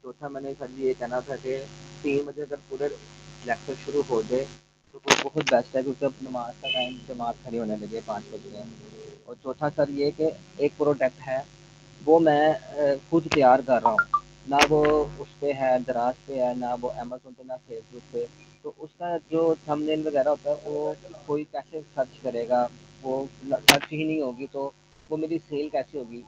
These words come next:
ये पहले एक तजर्बा मेरे दोस्त ने किया था, वो और मैं इकट्ठे ही product बनाते हैं, ठीक है, हम handle लॉक वगैरह बनाते हैं, जो दराज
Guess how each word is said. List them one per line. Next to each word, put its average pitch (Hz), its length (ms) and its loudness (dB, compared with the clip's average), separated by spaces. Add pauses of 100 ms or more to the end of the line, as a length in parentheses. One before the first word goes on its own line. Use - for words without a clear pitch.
ये 139 80 -8
पहले 143 300 -2
एक 143 120 -6
तजर्बा 127 400 -6
मेरे 131 200 -8
दोस्त 117 320 -8
ने 135 60 -16
किया 113 200 -14
था, 127 100 -10
वो 127 180 -6
और 131 80 -6
मैं 123 140 -2
इकट्ठे 135 360 -12
ही 151 340 -10
product 123 340 -8
बनाते - 300 -10
हैं, 107 120 -16 (760)
ठीक 123 260 -16
है, 127 120 0 (120)
हम 120 340 -8
handle 123 260 -4
लॉक 117 240 -2
वगैरह 113 260 -6
बनाते 107 360 -12
हैं, 107 240 -8
जो 110 60 -10
दराज 110 380 -6